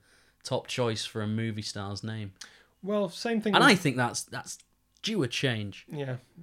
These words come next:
Speaker 2: yeah. Um, same thing with Mervyn. Like, there was in,
Speaker 1: Mervyn.
Speaker 2: you know, in, uh, Robin Hood Men in Tights, they make the joke that he's called Mervyn, and everyone laughs.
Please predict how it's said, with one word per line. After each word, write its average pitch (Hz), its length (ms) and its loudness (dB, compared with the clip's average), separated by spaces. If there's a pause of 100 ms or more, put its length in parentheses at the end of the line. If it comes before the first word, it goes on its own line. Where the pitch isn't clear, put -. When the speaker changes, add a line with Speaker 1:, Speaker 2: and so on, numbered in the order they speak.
(120)
Speaker 2:
yeah. 135 200 -8 (180)
Um, 151 340 -2
same 277 200 -2
thing 277 100 -2
with 180 140 2
Mervyn. 170 600 0
Like, 165 180 -2
there 165 80 2
was 170 140 0 (260)
in, 190 220 2
Speaker 1:
Mervyn. 190 140 -6
Speaker 2:
you 202 140 -2
know, 226 140 4
in, 220 160 4
uh, 202 240 4
Robin 185 220 2
Hood 175 120 0
Men 175 140 0
in 170 80 2
Tights, 175 380 0
they 156 100 2
make 170 160 2
the 160 40 2
joke 170 280 4
that 151 100 -4
he's 139 100 -4
called 143 240 0
Mervyn, 151 340 2
and 131 80 0
everyone 143 200 0
laughs. 160 200 -2